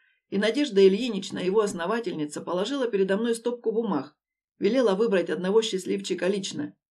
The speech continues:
Иногда я, правда, перечислял ей деньги на счет фонда, и она уже сама выбирала, но в тот день женщина была неумолимой.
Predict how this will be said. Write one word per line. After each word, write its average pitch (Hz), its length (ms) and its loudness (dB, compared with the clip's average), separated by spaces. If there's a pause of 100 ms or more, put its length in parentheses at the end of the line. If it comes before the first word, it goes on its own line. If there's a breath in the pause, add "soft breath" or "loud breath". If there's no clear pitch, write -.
(500)
Иногда 233 420 -2
я, 247 80 0
правда, 233 380 -2
перечислял 220 640 -4
ей 202 160 2
деньги 202 320 -2
на 185 120 -2
счет 190 220 -2
фонда, 175 540 -4 (400 soft breath)
и - 100 -6
она 208 260 0
уже 214 180 0
сама 226 320 -2
выбирала, 151 500 0
но 160 160 -4
в 170 60 -14
тот 247 260 -6
день 247 220 -2
женщина 226 440 -2
была 180 240 -2
неумолимой. 170 800 0